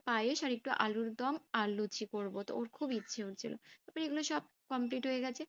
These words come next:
লাস্টে আমি স্নান ফান করে তারপরে এই যে পুজো দিয়ে দিয়েছি দেখো, কত ভালো লাগছে না? আমার যদিও তেমন আমার মানে সিংহাসন না, একটা just একটা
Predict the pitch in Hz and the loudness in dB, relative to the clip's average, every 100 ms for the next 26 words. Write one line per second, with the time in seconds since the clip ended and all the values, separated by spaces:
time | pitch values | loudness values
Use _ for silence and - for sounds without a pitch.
0 | - - - 226 226 - 240 240 240 226 | -12 -18 -6 -4 -4 -2 -4 -2 -2 0
1 | 226 226 226 226 - 285 339 - _ _ | 0 -2 -4 -4 2 4 4 0 _ _
2 | _ - 220 233 226 233 226 240 220 220 | _ -20 -8 -2 -2 -2 -4 -4 -2 -2
3 | 208 208 202 - 220 214 - 320 _ _ | -4 -4 -4 -4 -8 -8 -12 -16 _ _
4 | _ - 233 240 240 226 240 233 233 - | _ -10 -6 -2 0 2 2 0 -2 -4
5 | 233 320 - - - - - 226 254 254 | -4 -4 -8 -16 -16 -6 -2 0 0 0
6 | 247 262 262 233 220 247 262 233 233 220 | 0 0 0 2 2 2 4 2 2 0
7 | - - 226 220 226 226 220 233 247 233 | -6 -6 -2 0 0 0 2 2 2 2
8 | 226 226 269 226 - 214 220 220 - 220 | 2 2 0 -2 -2 -2 0 -2 -2 -6
9 | 226 | -8